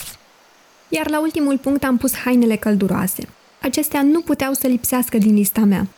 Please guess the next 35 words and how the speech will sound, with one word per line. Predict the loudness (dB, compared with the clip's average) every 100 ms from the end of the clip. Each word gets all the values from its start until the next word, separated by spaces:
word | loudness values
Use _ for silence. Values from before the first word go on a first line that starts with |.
| _
Îmi | 0 0
plac | 0 -6
foarte | -6 -4 -4 -2
mult | 0 2 0
puloverele, | 0 0 2 2 2 2 2 2
hanoracele. | 4 4 4 0 0 0 2 2 0 -6 _ -4
Sunt | 0
o | 0
persoană | -2 0 2 2
foarte | -2 -4 -4
friguroasă, | -2 -2 0 -2 -4 -4 -4 -6 -10 -8
așa | -4 -2
că | 2
nu-mi | 2 4 2 2
imaginez | 2 0 2 2 0
sezonul | 0 2 2 4 4
rece | 2 0 0
fără | 0 0
acestea. | 0 -2 -4 -4 -6 -6 _ _ -6
Iar | -4
confortul | 0 0 0 -2 -6
hainelor | -4 -4 -2 0 0
groase | 0 -2 0 -2
îl | -2
putem | -2 0 2
găsi | 0 0 -4
și | -2
în | -2 0
haine | 2 2 4
mai | 4 2
vechi | 0 -2 -4
pe | -6
care | -2 0
le | 0
avem. | 0 0